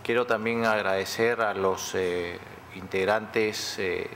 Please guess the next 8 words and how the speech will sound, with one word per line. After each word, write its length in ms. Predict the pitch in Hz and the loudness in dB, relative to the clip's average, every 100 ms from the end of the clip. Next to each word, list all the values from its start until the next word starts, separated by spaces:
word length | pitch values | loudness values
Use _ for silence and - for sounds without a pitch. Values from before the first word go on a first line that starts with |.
| - | -10
que 80 | - | -2
han 140 | 101 101 | 0 2
venido 320 | 101 110 110 | 2 4 2
reemplazando 580 | 101 92 92 110 113 107 | 0 -2 -2 0 2 2
a 60 | |
los 160 | 92 - | 0 -6
titulares 720 | 101 95 101 113 110 98 95 | -8 -2 4 4 4 -2 -2
de, 300 | 90 85 | -4 -4